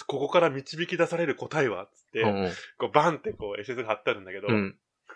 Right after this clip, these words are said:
Speaker 1: <laughs> あの、キマリの画像が貼ってあって。
Speaker 2: <laughs> エフエフ戦のね。
Speaker 1: <laughs> そう。<laughs> めっちゃ笑ったんだよね、
Speaker 2: キマリさんね。
Speaker 1: それ。
Speaker 2: い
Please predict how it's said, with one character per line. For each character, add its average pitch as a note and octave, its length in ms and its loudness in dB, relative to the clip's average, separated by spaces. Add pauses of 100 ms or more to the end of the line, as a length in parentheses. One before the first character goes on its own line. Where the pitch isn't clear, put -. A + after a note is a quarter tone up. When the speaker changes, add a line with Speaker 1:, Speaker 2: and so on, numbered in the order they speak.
(120)
Speaker 1:
<laughs> - 560 -12
あ A#2+ 60 0
の、 B2 80 -4
キ - 200 0
マ A3 80 8
リ C3+ 100 4
の A#2 100 0
画 A#2 120 2
像 G#2+ 140 -2
が G#2 80 -4
貼 A2+ 80 0
っ - 80 -6
て B2+ 80 4
あ - 20 6
っ C#3 120 2
て。 C#3 180 8 (1400)
Speaker 2:
<laughs> F4+ 1400 4
エ G#2+ 40 0
フ G#2+ 80 6
エ G2+ 80 4
フ - 100 -8
戦 G#2 200 2
の F#2+ 140 2
ね。 G#2 220 2 (300)
Speaker 1:
<laughs> D4+ 300 -2
そ B2 140 2
う。 A2+ 60 -2 (340)
<laughs> D4 280 0
め D3 140 6
っ - 120 -2
ち - 140 4
ゃ G3+ 40 8
笑 G#3 140 8
っ - 40 -2
た F#3 180 2
ん C3+ 60 -2
だ A#2+ 60 2
よ A2 60 4
ね、 A2+ 80 -2
Speaker 2:
キ A#2 60 -10
マ A2+ 60 -6
リ A2 60 -8
さ - 440 -6
ん - 20 -12
ね。 - 20 -14
Speaker 1:
そ - 0 -
れ。 - 0 -
Speaker 2:
い - 20 -20